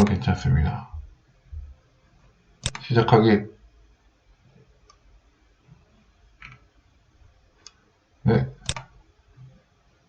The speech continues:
계정 등록, 계정을 만드세요. 그치? 폰 로그인, 액세스. 네, 시작할 준비가 되어 있습니다. 로그인.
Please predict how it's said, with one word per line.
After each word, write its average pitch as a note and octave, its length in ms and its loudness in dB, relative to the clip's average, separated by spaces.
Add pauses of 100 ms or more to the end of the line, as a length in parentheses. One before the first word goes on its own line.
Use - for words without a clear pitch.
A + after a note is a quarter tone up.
(220)
계정 A2+ 260 4
등록, A2 580 4 (200)
계정을 A2+ 440 8
만드세요. G2+ 720 6 (1800)
그치? A2+ 400 4 (2000)
폰 A2+ 260 2
로그인, A2+ 680 8
액세스. - 500 -4 (1400)
네, A2+ 160 4
시작할 B2+ 420 8
준비가 G2+ 500 4
되어 G#2 140 4
있습니다. F#2 320 0
로그인. A#2+ 600 8